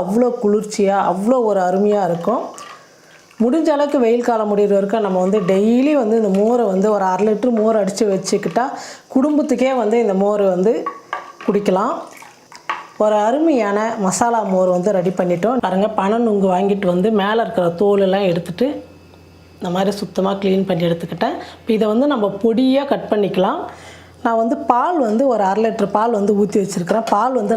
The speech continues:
நல்லா காயட்டும். அதுக்குள்ள நம்ம வந்து இந்த பனை நுங்கு வந்து பொடியா கட் பண்ணி எடுத்துக்கலாம். பாருங்க, இந்த மாதிரி சின்ன சின்ன பீஸா கட் பண்ணி எடுத்துக்கணும். ரொம்ப முத்தி இருந்தா வயித்துக்கு வந்து ஆகாது, வயிறு வலி வரும். அதே மாதிரி இந்த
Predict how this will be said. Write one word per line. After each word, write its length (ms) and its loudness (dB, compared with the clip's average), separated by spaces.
நல்லா 200 2
காயட்டும். 420 0
அதுக்குள்ள 420 0
நம்ம 240 0
வந்து 200 2
இந்த 100 0
பனை 260 0
நுங்கு 300 2
வந்து 160 0
பொடியா 380 2
கட் 180 -4
பண்ணி 180 0
எடுத்துக்கலாம். 460 -2
பாருங்க, 300 0
இந்த 140 0
மாதிரி 180 -2
சின்ன 140 2
சின்ன 140 2
பீஸா 340 0
கட் 200 -2
பண்ணி 180 2
எடுத்துக்கணும். 440 0
ரொம்ப 240 0
முத்தி 340 0
இருந்தா 320 2
வயித்துக்கு 400 0
வந்து 180 2
ஆகாது, 320 2
வயிறு 260 2
வலி 220 2
வரும். 260 2
அதே 160 2
மாதிரி 220 0
இந்த 140 0